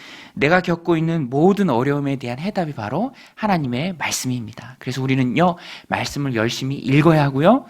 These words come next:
들어야 하고요. 공부하고 배워야 합니다. 베레아 교인들이 그랬던 것처럼 "정말로 그런가요?" 질문을 가지고,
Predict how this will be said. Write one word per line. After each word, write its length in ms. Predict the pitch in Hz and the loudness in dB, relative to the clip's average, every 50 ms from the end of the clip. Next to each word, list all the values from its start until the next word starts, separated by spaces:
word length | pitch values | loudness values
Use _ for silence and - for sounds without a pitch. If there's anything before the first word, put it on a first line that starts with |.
| - _ _ _ _ _ _ _ _ _ _ - | -18 _ _ _ _ _ _ _ _ _ _ -8
들어야 400 | - - 120 135 147 156 160 156 | -2 2 6 6 6 6 6 4
하고요. 400 | 147 131 127 127 160 196 247 - _ _ _ _ _ _ _ _ | 2 0 -2 -4 -4 -4 -6 -10 _ _ _ _ _ _ _ _
공부하고 840 | - - 131 131 135 131 147 151 139 120 110 - - 170 262 320 - _ _ _ | -6 -2 0 0 0 0 0 -2 -2 -2 -4 -4 -4 -4 -4 -4 -6 _ _ _
배워야 340 | - - - - 117 123 123 | -8 -6 -4 -2 -2 0 0
합니다. 460 | 127 127 113 95 - - - - - - _ _ _ - - - _ - | -2 -2 -4 -6 -8 -10 -14 -16 -20 -20 _ _ _ -20 -20 -20 _ -2
베레아 360 | - 131 135 139 139 139 135 | 0 2 4 4 4 2 0
교인들이 380 | - 123 127 127 120 120 120 120 | -2 -4 -2 -2 -2 -2 -2 -2
그랬던 340 | - 117 113 120 - 131 | -4 -6 -6 -6 -6 -6
것처럼 420 | 110 98 - - 127 143 185 202 196 - - - - - - _ - | -6 -6 -8 -6 -4 -2 -2 -2 -4 -6 -16 -20 -20 -20 -20 _ -14
"정말로 500 | - - - 135 147 156 156 151 147 135 | -8 -6 -6 -4 0 0 2 2 0 0
그런가요?" 1000 | 135 - 117 131 135 127 127 127 127 131 127 120 127 131 135 139 143 131 135 - - _ _ _ _ _ _ _ _ | -2 -2 -2 -2 -2 -2 -2 -4 -4 -4 -6 -6 -4 -2 0 2 2 0 -2 -6 -14 _ _ _ _ _ _ _ _
질문을 520 | - - 131 127 135 139 143 143 139 131 | -8 -2 0 2 2 4 4 4 2 2
가지고, 440 | 123 - 98 - - - - - - | 0 -2 -4 -8 -8 -14 -16 -18 -20